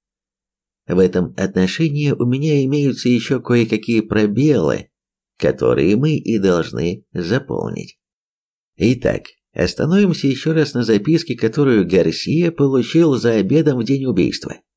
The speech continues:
Оставим в стороне мысль, что его слуги замешаны в это дело.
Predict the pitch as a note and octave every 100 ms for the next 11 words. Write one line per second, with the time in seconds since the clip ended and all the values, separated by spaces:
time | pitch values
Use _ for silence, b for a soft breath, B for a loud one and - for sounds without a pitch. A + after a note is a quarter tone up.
0 | _ _ _ E2+ D#2 - E2 E2+ - E2
1 | D#2+ D2 G#1+ A1+ F#2 - F#2 F#2+ - D2
2 | C2+ C2+ - C#3 D#3 D3+ A#2 D3 D3+ C#3
3 | F#2 D#2 G2 A#2 G#2 G2 G#2 D2 - -